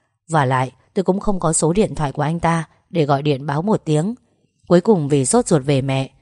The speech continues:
nên tôi đành quyết định trèo tường ra ngoài. Phải,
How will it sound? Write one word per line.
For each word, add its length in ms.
nên 220
tôi 120
đành 220
quyết 140
định 240
trèo 220
tường 240
ra 160
ngoài. 360
Phải, 300